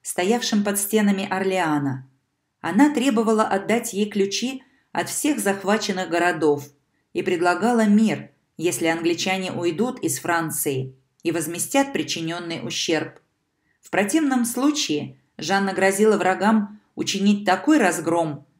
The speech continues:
какого не видели во Франции уже тысячу лет. С прибытием Жанны в Орлеан начались решительные действия против неприятеля.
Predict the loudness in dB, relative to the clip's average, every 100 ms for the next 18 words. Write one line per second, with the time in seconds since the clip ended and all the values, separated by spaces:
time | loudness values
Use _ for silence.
0 | _ -4 0 2 4 4 4 2 2 2
1 | 4 4 2 -2 -2 0 0 0 -2 -2
2 | 0 -2 -4 -4 -2 -2 -2 -4 -4 -2
3 | 0 2 2 0 -10 _ _ _ _ _
4 | _ _ _ _ -14 -2 0 0 0 2
5 | 2 4 4 4 2 4 4 6 4 2
6 | -4 -18 _ -10 -6 0 2 2 2 -2
7 | 0 -2 2 4 4 2 0 0 0 0
8 | 2 0 -2 -4 -4 -2 -2 0 -2 -2
9 | -4 -4 -8